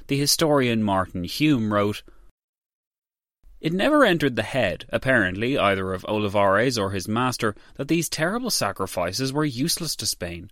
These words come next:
except that it was a point of honour to hold the Catholic states of Flanders that had been the ancient inheritance of its royal house. Holland was really lost beyond all recovery,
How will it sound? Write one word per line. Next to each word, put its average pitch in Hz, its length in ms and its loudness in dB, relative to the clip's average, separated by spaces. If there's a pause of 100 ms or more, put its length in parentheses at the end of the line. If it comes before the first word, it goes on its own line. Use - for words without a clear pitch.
(180)
except - 560 2
that 104 120 -4
it 92 120 0
was 101 120 0
a 101 60 -2
point 104 340 -2
of 95 120 -4
honour 120 300 2
to 104 160 -6
hold 101 240 0
the 101 60 -4
Catholic 92 460 -4
states 95 360 -4
of 87 100 -10
Flanders 113 540 0 (260)
that 131 100 -4
had 143 80 -2
been 147 140 0
the 143 140 2
ancient 160 340 -2
inheritance 127 600 -2
of 110 140 -2
its 110 140 -4
royal 101 300 0
house. 95 360 -6 (380)
Holland 147 340 2
was 143 140 0
really 156 280 2
lost 101 460 0
beyond 92 320 -4
all 90 160 -4
recovery, 90 540 -8